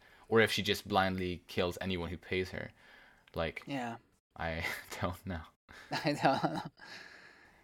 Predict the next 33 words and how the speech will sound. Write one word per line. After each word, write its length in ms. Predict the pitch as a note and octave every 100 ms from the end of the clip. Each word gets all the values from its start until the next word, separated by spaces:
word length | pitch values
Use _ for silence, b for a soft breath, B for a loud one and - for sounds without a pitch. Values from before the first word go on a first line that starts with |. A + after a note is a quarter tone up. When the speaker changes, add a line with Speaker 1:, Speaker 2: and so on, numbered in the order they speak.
| _
Speaker 1:
So 160 | - -
Speaker 2:
So, 300 | E3 E3+ E3+
Speaker 1:
that's, 120 | E3+ - -
mm. 120 | - F3
Speaker 2:
yeah, 560 | - C3 - B2+ B2+ B2+ -
I 140 | B3
don't, 140 | C#4+ -
I 100 | G#3+
don't 100 | B3
know 80 | F3
why. 800 | C#3+ D3 E3 E3+ E3+ E3+ E3+ D#3 _ _ _ _ _ _ _
It, 180 | - D3 -
well, 300 | F#3 F3 D#3
I, 120 | D#3 -
I, 80 | C#3 - _ -
I 60 | C#3+
kinda 220 | - F3
explained 540 | C#3 - - - D3+ C#3 - _
why 320 | C3+ C#3+ C#3+
those 180 | C3+ B2
thoughts 220 | - C3
were 60 | C3+
coming 220 | C#3 B2+
in, 60 | B2
is 180 | B2+
because 340 | - C3+ D3 C3
I 60 |
had 120 | B2 A#2+
been 200 | B2+ A#2+ - - _ _ _ _
thinking 260 | E3 D#3+ D3
about 300 | C#3+ C#3 C3+
and, 140 | C3 -
and, 160 | C3+